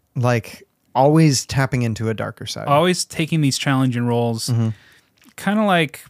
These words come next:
Speaker 2: you know, like Jack Nicholson would be like, "I don't wanna
Speaker 1: Yep.
Speaker 2: ever go on a date with Jack Nicholson. I would have a
Speaker 1: <laughs>
Speaker 2: terrible time." So it's gotta be Amy Adams.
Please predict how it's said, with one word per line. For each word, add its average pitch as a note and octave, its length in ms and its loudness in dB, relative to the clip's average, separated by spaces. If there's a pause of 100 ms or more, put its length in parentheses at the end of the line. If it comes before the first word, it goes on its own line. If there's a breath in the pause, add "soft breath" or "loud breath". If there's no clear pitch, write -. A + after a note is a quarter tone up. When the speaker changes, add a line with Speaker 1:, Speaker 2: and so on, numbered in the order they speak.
(180)
Speaker 2:
you F3+ 100 -6
know, B2 200 0
like C3+ 280 -4
Jack C3+ 300 -4
Nicholson C3 420 -4
would G#2+ 100 -6
be G#2+ 120 -8
like, G#2 180 -12 (120)
"I F3 80 -6
don't A#3+ 120 -2
wanna B2 140 0
Speaker 1:
Yep. A#2+ 80 4
Speaker 2:
ever A2+ 160 -2
go A#2 100 -4
on A2+ 100 -2
a G#2+ 80 -6
date A#2 200 -10
with A2+ 120 -14
Jack A2 260 -10
Nicholson. A#2 500 -8
I B2+ 80 4
would A2 100 4
have G#2 160 0
a G#2+ 40 -14
Speaker 1:
<laughs> - 180 -14
Speaker 2:
terrible C3+ 320 -4
time." C#3 480 -4 (220 soft breath)
So G3 640 2 (240)
it's - 200 -10
gotta E3+ 400 0
be A#2+ 180 -8
Amy A2+ 280 -6
Adams. G#2 580 -10